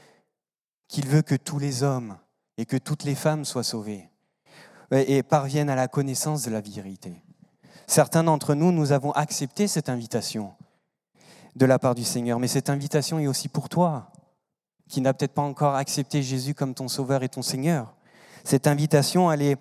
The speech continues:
aussi pour toi, pour que tu fasses de Jésus, euh, euh, ton Sauveur et pour pouvoir participer à ces noces.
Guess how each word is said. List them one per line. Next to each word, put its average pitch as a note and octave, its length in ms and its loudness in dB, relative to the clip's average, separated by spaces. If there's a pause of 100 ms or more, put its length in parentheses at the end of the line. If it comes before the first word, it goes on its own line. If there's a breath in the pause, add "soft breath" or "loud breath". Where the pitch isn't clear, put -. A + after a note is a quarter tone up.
(260 loud breath)
aussi C#3+ 320 2
pour C#3 200 2
toi, F3 260 6
pour C#3+ 140 -2
que D3 240 6 (240 loud breath)
tu C#3 120 0
fasses E3 260 6
de C#3 140 4
Jésus, D3 500 4 (300 loud breath)
euh, C#3 540 6
euh, C#3+ 40 2
ton C#3+ 220 0
Sauveur D#3 460 4
et D3+ 40 0
pour D3 160 0
pouvoir D3+ 400 2 (220 loud breath)
participer D3+ 580 -2
à G3 80 2
ces C#3+ 160 -4
noces. A#2 440 -2